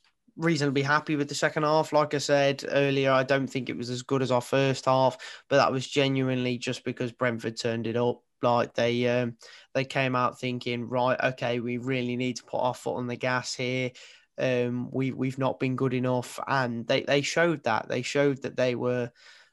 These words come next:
a side coming out to prove a point, but they couldn't break us down. We were fantastic. And Etheridge made some brilliant saves, um, f-, from some Ivan Toney efforts.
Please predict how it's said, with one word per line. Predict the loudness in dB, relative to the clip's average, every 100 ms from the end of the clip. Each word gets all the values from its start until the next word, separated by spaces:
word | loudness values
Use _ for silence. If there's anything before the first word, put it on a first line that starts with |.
| -10
a | -6
side | 0 2 2 0 -2
coming | -4 -2
out | -2 -4
to | -6
prove | -4 -2
a | -2
point, | -4 0 2 0 -4 _ _ _ _ _ _ -2
but | 0 0 -4 _ _ _ 0
they | 0
couldn't | 2 0
break | 2 2 0
us | -4
down. | -2 0 0 -4 _ _ _ _
We | 0
were | 2 2
fantastic. | 2 0 0 -6 -4 -4 -4 -4 -6 -8 -20 -16 -4
And | -2 0
Etheridge | -2 0 0 2 2 -2 -6 -10 _ -8
made | 0 0
some | 0 -4
brilliant | -2 0 0 0
saves, | 0 2 2 0 -4 -12 -12 -4
um, | -2 0 0 -2 -4 -8 _
f-, | -20 -20 -18 -18 -16
from | -8 -8 -4
some | -2 0
Ivan | 0 0 -4 -2
Toney | 0 0 0
efforts. | 0 -2 -4 -4 -8